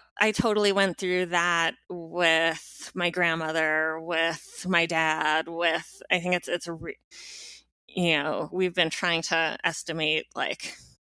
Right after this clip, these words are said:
what share of the population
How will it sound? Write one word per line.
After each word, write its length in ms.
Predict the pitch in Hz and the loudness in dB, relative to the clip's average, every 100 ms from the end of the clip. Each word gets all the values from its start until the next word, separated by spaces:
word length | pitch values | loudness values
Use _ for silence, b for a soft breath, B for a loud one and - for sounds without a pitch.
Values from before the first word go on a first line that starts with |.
| _ | _
what 360 | 170 170 151 - | -14 -4 -4 -2
share 360 | - 170 156 | -2 -2 -2
of 100 | 160 | -2
the 80 | 156 | -6
population 1300 | - 156 - 156 156 147 147 - 147 151 143 139 | -4 -4 -4 -8 -4 -4 -4 -4 -2 -2 -2 -4